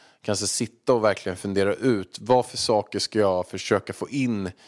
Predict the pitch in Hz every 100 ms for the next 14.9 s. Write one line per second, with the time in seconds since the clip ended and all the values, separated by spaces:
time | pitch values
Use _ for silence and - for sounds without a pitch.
0 | - 127 101 98 120 107 107 151 143 98
1 | 90 85 - 113 - 104 98 - 98 85
2 | 107 - 92 107 110 117 - 110 107 -
3 | 98 95 95 - 131 - 104 - 104 -
4 | 127 101 - 120 110 - 135 135 127 110
5 | 101 95 - - - - - 113 107 98
6 | - 101 113 143 147 120 95 95 95 110
7 | 107 - 131 120 110 104 107 92 107 110
8 | 107 101 98 98 147 123 87 71 - -
9 | - - 104 131 135 110 - - - 113
10 | 113 120 117 110 156 - 110 120 139 127
11 | 101 95 - 113 123 120 104 - 113 101
12 | - 120 90 90 107 110 107 90 117 -
13 | - 127 117 104 95 107 85 95 90 113
14 | 92 - 107 90 98 110 - -